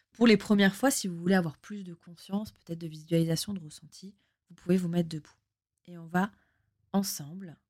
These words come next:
aller se connecter à ce corps, à vos fréquences, à votre énergie, à ce que votre cœur émet, à ce que votre cœur propage à l'intérieur de vous,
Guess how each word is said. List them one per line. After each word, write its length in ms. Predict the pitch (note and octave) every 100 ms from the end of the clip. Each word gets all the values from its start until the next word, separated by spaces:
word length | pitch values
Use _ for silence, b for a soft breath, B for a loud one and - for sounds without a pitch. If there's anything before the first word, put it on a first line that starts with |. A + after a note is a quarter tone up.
| _ _ _ _ _ _ _ _ _ _ _ _ _
aller 220 | E3+ G#3+
se 200 | - E3+
connecter 920 | _ A3 G#3+ G3 - - D3+ F#3 B3 _ _ _ _ _ _ _ _
à 60 | E3
ce 160 | - E3
corps, 560 | - D3 E3+ _ _ _ _ _ _ _ _
à 80 | D3 D3+ D3+
vos 200 | G3 A#3
fréquences, 760 | G#3+ - F3+ - F3 G3+ - -
à 160 | E3+ D#3 D3 D3+
votre 340 | F#3 G#3+ -
énergie, 440 | F3 F3 E3+ F3+ _ _ _ _ _ _
à 100 | F3
ce 140 | -
que 180 | - -
votre 260 | D#3+ E3 -
cœur 440 | - G3+ A3 - _ -
émet, 300 | G3 D#3+ - _ _ _ _ _ _ _ _ _ _ _ _ _ _ _
à 80 | F3
ce 120 | E3
que 140 | E3+ F3
votre 300 | E3 D#3+ E3+
cœur 540 | _ G#3 A3 _ _ _ _ _ _
propage 500 | - G3+ G3+ G3+ G#3
à 40 |
l'intérieur 420 | F#3 F3 F3+ F3
de 100 | E3
vous, 140 | D#3+